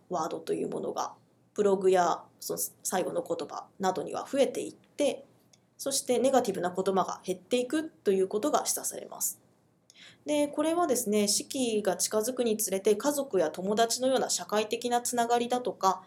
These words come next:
まあ、宗教的な考えというものにより注意が向いていくのかもしれない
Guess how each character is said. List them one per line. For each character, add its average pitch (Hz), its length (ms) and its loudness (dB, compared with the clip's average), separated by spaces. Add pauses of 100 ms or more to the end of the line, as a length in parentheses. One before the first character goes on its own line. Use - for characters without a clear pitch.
(220)
ま 220 60 -4
あ、 - 20 -2
宗 262 320 2
教 262 240 6
的 254 240 0
な 233 260 2
考 214 200 0 (140)
え 147 60 0
と 156 100 -6
い 165 80 -2
う 180 40 -2
も 214 140 -2
の 269 80 0
に 190 160 0
よ 190 80 6
り 190 260 -2
注 262 200 0
意 220 60 0
が 160 120 0
向 190 160 2
い 208 60 -4
て 269 100 0
い 269 60 -2
く 302 100 -4
の 277 100 -2
か - 140 0
も - 100 -10
し - 140 -2
れ - 100 -4
な - 100 -6
い - 100 -12